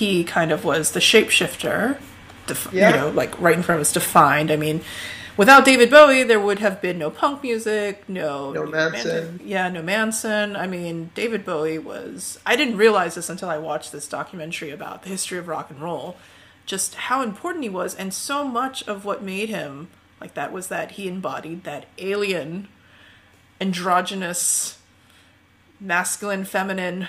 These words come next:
Speaker 1: shape-shifting energy, and throughout his career, he shape-shifted, and he did it visually, musically, and he did it with impunity. You talk about it in your book,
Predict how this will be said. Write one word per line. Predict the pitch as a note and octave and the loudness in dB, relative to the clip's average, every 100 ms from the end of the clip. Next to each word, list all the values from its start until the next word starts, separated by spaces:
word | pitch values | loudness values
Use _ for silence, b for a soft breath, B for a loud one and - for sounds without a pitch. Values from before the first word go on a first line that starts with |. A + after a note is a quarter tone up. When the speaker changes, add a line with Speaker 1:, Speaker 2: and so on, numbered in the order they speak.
| - | -8
Speaker 1:
shape-shifting | - - A3+ - G3 F#3+ - F3 E3 E3 E3 | -6 -4 -4 -6 -8 -10 -10 -10 -10 -12 -10
energy, | F#3 G#3 G3 F3+ | -6 -6 -6 -8
and | D3+ D3+ - | -10 -12 -10
throughout | E3+ F3 | -8 -8
his | D#3+ - | -10 -14
career, | - B3 A#3 F3 | -12 -8 -6 -8
he | E3+ | -10
shape-shifted, | - C4 C4+ - - F3 F3 | -10 -10 -10 -12 -12 -12 -10
and | F3 | -10
he | F3+ | -10
did | F3 F#3+ | -8 -8
it | - | -10
visually, | D3+ G3+ G#3+ G#3 F#3+ F#3 F#3 F3+ | -12 -8 -6 -4 -4 -4 -6 -8
musically, | F3 F3+ F3 - F#3 F3 E3+ F3 - b b b b b b b _ - | -8 -10 -10 -10 -10 -8 -8 -10 -12 b b b b b b b _ -6
and | F#3+ F3 F#3 | -4 -2 -4
he | F#3+ G#3 | -10 -10
did | F3+ G3 A3 | -4 -2 -2
it | G3+ - | -4 -10
with | F#3+ E3+ | -12 -10
impunity. | E3 D3+ - F#4+ C4 - - - | -12 -14 -10 -6 -6 -10 -14 -10
You | A#3 | -6
talk | C4+ D4 D4 | 0 0 4
about | A3 G3 | 4 4
it | - - | -2 -8
in | F#3+ | -6
your | D#3 | -6
book, | - D3 - | -2 -2 -2